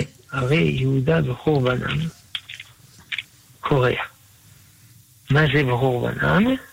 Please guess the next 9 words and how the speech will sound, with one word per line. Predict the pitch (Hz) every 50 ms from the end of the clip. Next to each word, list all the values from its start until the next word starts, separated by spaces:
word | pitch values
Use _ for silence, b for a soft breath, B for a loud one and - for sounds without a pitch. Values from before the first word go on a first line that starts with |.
| - - -
הבית | 156 143 131 131 131 131 - -
יוסף | 139 123 - - - 147 135 - -
מביא | 147 135 127 120 135 156 185 190 202 208 - - - - - - - - - - - - - - -
תחת | - 185 185 - - - 165 -
שלטון | - - - 139 131 123 - - 143 147 147 139 131
גוי. | 127 123 - - - - - - _ - _ _ _ - - _ _ _ _ _ _ - - - - _ - - - - - - _ _ _ - -
כלומר, | 160 160 151 143 143 - -
אם | - 190 202 196
העיר | 170 151 151 - 151 143 135 123 -